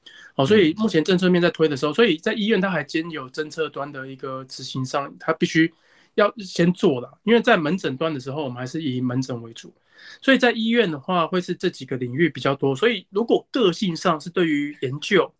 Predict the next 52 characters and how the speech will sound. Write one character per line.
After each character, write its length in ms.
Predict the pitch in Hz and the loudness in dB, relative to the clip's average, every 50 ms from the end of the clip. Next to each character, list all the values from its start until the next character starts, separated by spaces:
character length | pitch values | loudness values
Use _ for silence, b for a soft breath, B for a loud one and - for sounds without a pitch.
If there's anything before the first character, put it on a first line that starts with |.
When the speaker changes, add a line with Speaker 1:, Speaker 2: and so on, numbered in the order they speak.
| _ _ | _ _
Speaker 1:
比 100 | - 139 | -6 -4
如 40 | |
说 160 | 135 160 160 160 | 0 2 2 2
他 140 | 156 160 | 2 -2
做 220 | 156 - 165 156 151 | -2 2 2 2 2
一 40 | 147 | 2
些 80 | 165 | -2
统 240 | 156 - - 123 127 | -6 -6 -10 -10 -10
计 280 | - - 202 202 196 190 | -6 -4 -2 0 2 4
啊 160 | 180 170 170 | 4 4 2
什 100 | 160 151 | 0 0
么 80 | 131 135 | -2 -2
之 160 | 135 - 156 | 0 0 2
类 160 | 165 165 147 | 2 2 2
的， 180 | 135 131 139 - b b b b b b b b | 2 -2 -8 -12 b b b b b b b b
好， 120 | b 139 135 | b -2 0
他 300 | 165 170 185 180 180 180 | 4 4 4 4 4 2
对 160 | - 190 180 | 2 0 0
这 100 | 180 190 | 0 0
方 140 | 175 175 185 | -2 0 -2
面 100 | 180 143 | -2 -2
很 80 | 143 | -4
有 80 | 135 127 | -6 -6
兴 180 | - - 151 | -6 -6 -6
趣 120 | 143 - 139 | -4 -4 -6
的 100 | 131 127 | -6 -4
话， 120 | 135 135 147 | -6 -4 -2
那 80 | 165 156 | -4 -4
他 180 | 160 - 151 139 | -2 -4 -4 -2
留 120 | 135 127 | -2 -2
在 100 | 139 139 | -2 -2
医 120 | - 139 | -2 -2
院 120 | 135 143 135 | -2 -2 -2
会 120 | 131 139 | -2 -4
比 80 | 131 123 | -4 -4
较 260 | 123 120 127 135 - | -4 -4 -4 -6 -8
适 220 | - - - - 139 | -8 -6 -2 -2 -2
合。 160 | 135 - - - _ B B B B B B B B B B B B | -2 -4 -12 -18 _ B B B B B B B B B B B B
那 140 | 262 254 220 | 4 4 4
如 100 | 220 247 | 4 2
果 80 | 220 | 2
是 100 | 185 - | 0 2
在 100 | 220 240 | 0 0
诊 280 | 196 - - 147 165 196 | 0 0 0 -2 -2 0
所 160 | - 151 135 | -2 -4 -2
端 160 | - 160 160 | 0 0 -2
的 60 | 151 131 | -2 -4
话， 180 | - 165 151 | -4 -6 -4
那 120 | 147 170 165 | -4 -6 -4
就 120 | - 175 | -6 -6
还 140 | - 139 131 | -6 -6 -8
是 220 | 143 156 156 151 | -6 -6 -8 -8